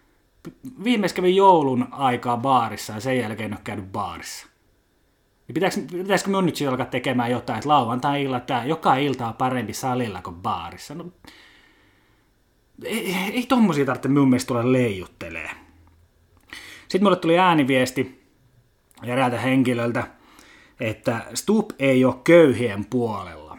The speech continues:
Tuli tämmönen viesti. Ja kaikista hauskinta tälle viestin lähettäjä, kuka tän laitto, niin se ääniviesti tulee perheen toisesta autosta, asuu aika isossa mansionissa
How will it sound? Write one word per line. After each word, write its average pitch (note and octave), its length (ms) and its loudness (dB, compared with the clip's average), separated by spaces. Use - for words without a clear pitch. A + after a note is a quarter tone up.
Tuli A2 140 -8
tämmönen G2+ 580 -4
viesti. G2+ 560 -6
Ja - 120 -12
kaikista G3+ 360 0
hauskinta D3+ 420 4
tälle B2 260 0
viestin D3 440 2
lähettäjä, C3 520 -2
kuka G#2 240 -8
tän G#2+ 200 -6
laitto, A#2 540 2
niin G#2 80 -6
se E3+ 120 -4
ääniviesti B2+ 720 0
tulee C3 420 0
perheen A2 760 0
toisesta D3+ 600 0
autosta, D#3 760 2
asuu F3 540 6
aika B2+ 300 0
isossa D#3+ 400 2
mansionissa C3+ 840 0